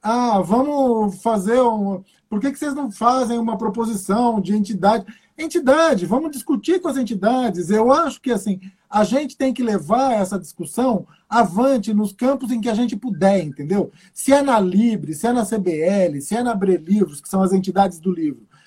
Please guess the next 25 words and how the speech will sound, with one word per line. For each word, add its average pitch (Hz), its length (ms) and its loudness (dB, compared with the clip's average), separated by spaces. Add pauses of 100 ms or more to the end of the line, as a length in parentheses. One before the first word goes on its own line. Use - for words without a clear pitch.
se - 200 0
é, 320 160 6 (240)
ah, 269 240 -4
eu 262 160 0
acho 294 160 2
que - 60 -8
a 269 60 -2
gente 302 160 -8
tem 349 120 -2
que 339 80 -6
levar 294 280 0
essa 285 160 -6
discussão. 269 580 -2
Se 247 220 2
é 294 100 4
na 233 400 0
associação 220 960 2 (240)
de, 214 400 -4
de, 202 320 -2
de 165 160 0
narradores 202 840 4
de 170 60 -8
história, 220 440 -2
vamos 392 440 -4
levar. 330 580 -4